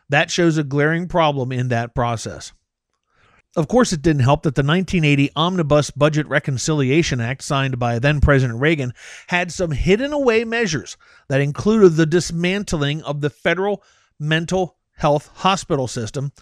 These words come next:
and closure of those inpatient facilities, and the subsequent release of those who were already within them, putting the entire responsibility back into the hands of the states. Those states over the next twenty years all found ways to close their facilities as well,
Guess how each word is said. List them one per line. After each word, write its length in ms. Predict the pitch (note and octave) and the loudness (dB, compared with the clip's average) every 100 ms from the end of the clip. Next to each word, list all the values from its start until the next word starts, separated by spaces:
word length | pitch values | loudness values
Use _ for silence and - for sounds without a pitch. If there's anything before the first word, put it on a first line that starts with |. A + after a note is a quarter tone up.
| _ - | _ -16
and 140 | - D#3+ | -8 -6
closure 460 | D#3+ G3 F#3+ E3+ | 2 4 4 2
of 80 | D3+ | 2
those 240 | C#3+ D3+ C#3+ | 2 0 -2
inpatient 640 | C#3+ - D3 C3+ - C#3 | -6 -4 -2 -2 -6 -6
facilities, 680 | E3 - A3 G#3 C#3+ F#2+ - _ _ - - | -6 -2 0 2 0 -2 -10 _ _ -18 -6
and 220 | D#3 D3+ | -4 -2
the 60 | |
subsequent 600 | C#3 F3+ D3 A#3+ A3 A3+ | -2 -2 -2 -4 -4 -4
release 360 | F#3 E3 F#3 - | 0 0 0 0
of 140 | E3 | -2
those 380 | D#3 G3 F3 F3+ - _ - | 0 2 2 0 -4 _ -2
who 100 | G3 | 2
were 180 | F3 F3+ | 4 4
already 300 | F#3 F#3 E3 | 4 4 2
within 400 | D#3 G3+ A3+ G3+ | 0 0 0 0
them, 220 | C3 D3+ - - - - | -2 -4 -10 -12 -10 -2
putting 240 | F#3 E3+ | 0 2
the 100 | D#3+ | 0
entire 380 | D#3+ D#3+ G3+ A3+ | -2 0 0 2
responsibility 760 | F#3 - E3 D#3 D3+ C#3+ C#3+ | -2 -2 -4 -4 -4 -2 -2
back 320 | C#3 D3 D3+ | 0 0 0
into 160 | D3 C#3 | -4 -4
the 80 | C3 | -4
hands 260 | B2 A#2+ | -4 -6
of 60 | A#2+ | -4
the 100 | A#2 | -6
states. 480 | - D3+ B2+ - - _ _ _ _ _ _ _ _ _ - | -2 0 0 -2 -18 _ _ _ _ _ _ _ _ _ 2
Those 220 | F3+ A#3 | 4 4
states 400 | - F3 F3 - | 2 -2 -2 0
over 140 | D#3+ | -2
the 80 | D3+ | 0
next 200 | D#3 D3+ | 0 -2
twenty 260 | - E3 D3 | -2 0 2
years 240 | D3 D#3+ | 2 2
all 200 | - D#3+ | 0 -4
found 340 | D#3 E3+ D3+ C#3+ | 0 -2 0 0
ways 240 | C#3+ C#3+ | 2 0
to 80 | - | -4
close 340 | - D3+ C#3 | -2 0 2
their 160 | C#3+ D#3+ | 2 2
facilities 560 | - - C3 B2+ A#2+ | 0 -4 -2 -2 -2
as 140 | A#2 - | -4 0
well, 320 | D3+ C3+ G#2 | 4 2 0